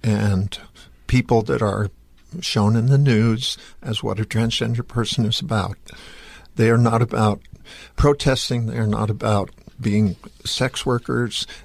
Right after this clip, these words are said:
They're just people who genuinely feel uncomfortable in the body they were born into and want to live their life in the other gender. And they go on to be, most of the transgender people I know through the, my experience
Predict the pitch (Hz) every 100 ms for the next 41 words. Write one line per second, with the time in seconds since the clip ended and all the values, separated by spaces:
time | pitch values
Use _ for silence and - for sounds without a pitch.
0 | - 110 104 - 110 117 - - 107 -
1 | 107 127 104 107 110 120 117 104 - 107
2 | 113 101 110 95 - 123 117 107 123 -
3 | 107 92 120 - - - - - - 104
4 | 104 - 131 135 117 127 135 139 - 156
5 | 180 131 113 117 113 - - 143 127 131
6 | 127 - 143 151 110 120 - 139 127 127
7 | 110 110 127 110 110 117 113 92 - -
8 | - - 120 123 127 135 135 135 139 151
9 | 127 139 135 139 - 175 139 135 - -
10 | - - 139 135 - 139 120 151 139 151
11 | 117 127 160 120 95 - 123 107 123 -
12 | 127 113 - - - 208 101 -